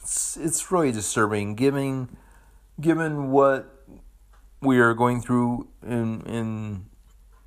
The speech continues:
our, uh, culture, our history, all that in two thousand nineteen, especially with women and women's rights. It's really disturbing.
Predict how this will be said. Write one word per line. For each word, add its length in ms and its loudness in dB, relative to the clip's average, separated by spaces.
our, 240 0
uh, 500 0
culture, 720 -2
our 180 -2
history, 520 -2
all 340 2
that 400 0
in 140 -6
two 160 -4
thousand 400 2
nineteen, 440 -2
especially 560 -2
with 300 -2
women 420 -2
and 120 -6
women's 380 -4
rights. 540 2
It's 180 -10
really 240 6
disturbing. 640 -2